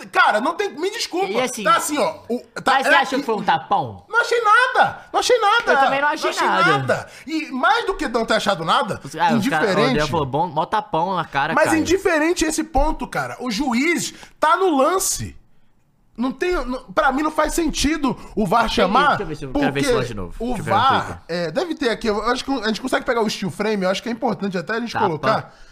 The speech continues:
Speaker 1: Deixa eu botar aqui, Real Madrid, Almeria. Co-, consegue co-, pegar aí, Mules? Coloca na, na tela pra gente aí, você pausa bem na hora ali, porque a gente,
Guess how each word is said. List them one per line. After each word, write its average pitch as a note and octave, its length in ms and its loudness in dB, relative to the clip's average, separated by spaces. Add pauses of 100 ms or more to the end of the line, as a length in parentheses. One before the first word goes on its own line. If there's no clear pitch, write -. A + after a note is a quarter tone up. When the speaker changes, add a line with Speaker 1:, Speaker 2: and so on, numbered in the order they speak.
(320)
Speaker 1:
Deixa F#3 340 -4
eu D#3+ 640 -4
botar C#3+ 280 -8
aqui, B2 220 -12
Real C3+ 400 -8
Madrid, B2+ 680 -10
Almeria. B2+ 760 -8 (140)
Co-, G#3 160 -10
consegue D4+ 280 -2
co-, C4 100 -2
pegar G#3+ 320 0
aí, C4 120 0
Mules? C#3 440 -8 (760)
Coloca G3 480 -2
na, F3 600 -2
na D3+ 160 -6
tela F3 260 0
pra E3 160 -2
gente E3 200 -6
aí, F#3+ 80 0
você A3 140 -2
pausa G3 400 2
bem G#3 220 -2
na A#3+ 120 2
hora F#3 260 0
ali, G3+ 200 -2
porque - 320 -4
a B3 140 0
gente, G#3 340 -4